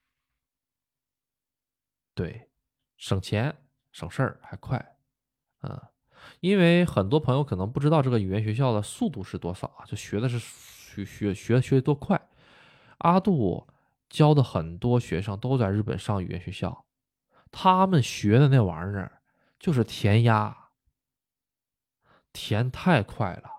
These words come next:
你胃都能撑破那，那，那种。你还没把五十音标图背完呢，你就直接去学这个唱歌了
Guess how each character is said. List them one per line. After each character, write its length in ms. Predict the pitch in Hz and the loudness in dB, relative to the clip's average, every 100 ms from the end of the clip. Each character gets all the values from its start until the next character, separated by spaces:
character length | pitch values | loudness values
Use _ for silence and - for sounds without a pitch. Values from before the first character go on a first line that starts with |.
| _ _ - | _ _ -10
你 80 | 110 | -6
胃 280 | 131 190 | 2 2
都 80 | 113 | 2
能 240 | 110 104 107 _ _ _ | 0 0 -2 _ _ _
撑 300 | - - 123 | -12 -4 -2
破 280 | 110 156 107 | -2 -2 -4
那， 220 | 90 98 | -4 -8
那， 240 | 90 98 92 | -6 -8 -6
那 180 | 104 95 | -4 -4
种。 140 | 87 _ _ _ - _ 127 | -6 _ _ _ -20 _ -2
你 60 | |
还 180 | 123 160 | 2 4
没 260 | 165 151 175 | 6 6 6
把 280 | - 147 160 | 6 2 2
五 160 | 117 | 0
十 180 | 101 139 | -2 -2
音 100 | 147 | 2
标 160 | 151 143 | 4 2
图 220 | - 127 | 2 2
背 240 | 180 143 | 6 6
完 300 | 98 90 110 | 6 0 -2
呢， 120 | 131 | -2
你 160 | 110 101 | -2 -4
就 140 | 110 | -2
直 260 | 113 120 135 | -2 2 2
接 200 | 135 131 | 4 0
去 180 | - 123 | 0 -8
学 320 | - 107 113 - - - - | -4 -4 -4 -8 -20 -20 -18
这 140 | - 123 | -4 -2
个 100 | 120 | 0
唱 280 | - 135 | 4 4
歌 260 | 110 107 95 | 4 0 0
了 180 | 92 | -4